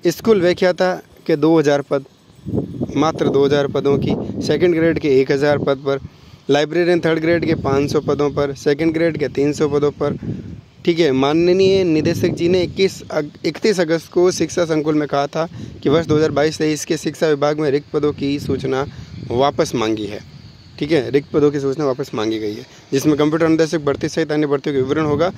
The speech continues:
राज्य सर-, सरकार से मांग है कि शिक्षा विभाग की भर्तियों की पदों की संख्या बढ़ाया जाए, ये बात कर रहे हैं उपेन यादव। और कंप्यूटर अनुदेशक फोर्थ कर्मचारी की भर्ती की वित्तीय स्वीकृति जल्द से जल्द लेकर शिक्षा विभाग की सभी भर्तियों की विज्ञप्ति जल्द से जल्द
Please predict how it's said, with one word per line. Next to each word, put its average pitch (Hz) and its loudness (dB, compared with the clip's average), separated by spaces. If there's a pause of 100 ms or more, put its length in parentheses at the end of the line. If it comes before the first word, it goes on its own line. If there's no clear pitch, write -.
(340)
राज्य 147 2
सर-, 160 -2
सरकार 156 0
से 165 -4
मांग 151 0
है 160 -2
कि 156 -8
शिक्षा 151 -4
विभाग 151 0 (100)
की 160 0
भर्तियों 135 -4
की 156 -6
पदों 143 -4
की 139 -8
संख्या 151 -2 (540)
बढ़ाया 139 2
जाए, 113 0
ये 131 4
बात 127 0
कर 135 -2
रहे 147 -2
हैं 139 0
उपेन 123 -4
यादव। 123 0 (420)
और 139 4
कंप्यूटर 156 2
अनुदेशक 165 0
फोर्थ 156 0
कर्मचारी 160 2
की 151 0
भर्ती 143 -2
की 151 -6
वित्तीय 151 -4
स्वीकृति 147 -4
जल्द 147 0
से 147 0
जल्द 147 0
लेकर 143 0 (460)
शिक्षा 165 0
विभाग 156 2
की - -4
सभी 151 0
भर्तियों 143 0
की 139 -2
विज्ञप्ति 131 0
जल्द 135 0
से 143 -2
जल्द 151 -2